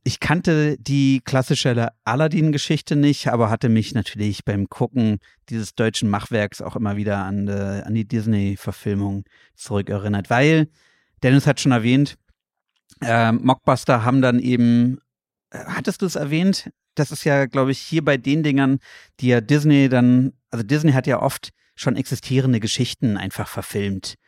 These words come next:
Ja, also hatte es Dingo ziemlich einfach. Die haben anscheinend nur klug verfolgt, was plante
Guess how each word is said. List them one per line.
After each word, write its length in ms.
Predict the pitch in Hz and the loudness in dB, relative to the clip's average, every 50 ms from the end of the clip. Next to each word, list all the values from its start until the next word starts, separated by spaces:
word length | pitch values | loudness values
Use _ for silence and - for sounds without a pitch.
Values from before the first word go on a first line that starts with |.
| _ _ _ | _ _ _
Ja, 260 | - - 107 123 123 - - - - | -6 -4 -2 -2 -4 -4 -10 -8 -2
also 320 | - 123 143 147 143 127 | 0 2 2 4 4 2
hatte 160 | 139 131 - 151 | 2 2 2 0
es 180 | 120 - - | -2 -2 -2
Dingo 420 | - 156 165 202 185 165 160 156 156 | 0 2 2 4 4 4 4 2 2
ziemlich 480 | - - - 180 185 185 170 147 - 131 | 0 -2 0 2 2 2 2 0 0 0
einfach. 360 | 143 151 147 - 135 - - | 0 0 0 0 -2 -4 -2
Die 100 | - 120 | -2 0
haben 80 | 123 131 | 0 0
anscheinend 360 | 131 - - 147 143 143 - | 0 0 0 -2 -2 0 0
nur 300 | 147 151 160 165 165 156 - - | 0 2 2 2 0 0 -4 -6
klug 360 | - 160 160 180 175 175 - | -2 0 2 2 2 0 -2
verfolgt, 600 | - - 135 - - - 147 156 165 - - - | -2 -2 -2 0 0 0 0 0 0 -2 -4 -4
was 160 | 143 131 - | -4 -4 -4
plante 420 | - - 123 120 123 147 156 160 | -6 -4 0 0 2 2 0 0